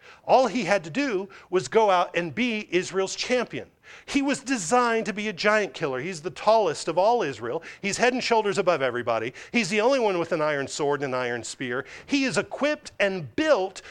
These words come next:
to be Israel's champion, and he sat and let David go do it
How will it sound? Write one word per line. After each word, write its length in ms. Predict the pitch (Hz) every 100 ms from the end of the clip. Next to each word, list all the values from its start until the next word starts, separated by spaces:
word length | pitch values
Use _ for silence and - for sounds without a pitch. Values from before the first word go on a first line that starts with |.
| -
to 140 | 240
be 360 | 202 269 233 190
Israel's 460 | 226 180 220 214 -
champion, 640 | - 269 254 151 143 156 - -
and 140 | 202 190
he 140 | 214
sat 800 | - - - 233 220 151 170 - - 196
and 160 | 196
let 320 | 190 170 143
David 400 | 120 226 202 165
go 180 | 147 151
do 200 | 131 127
it 140 | 143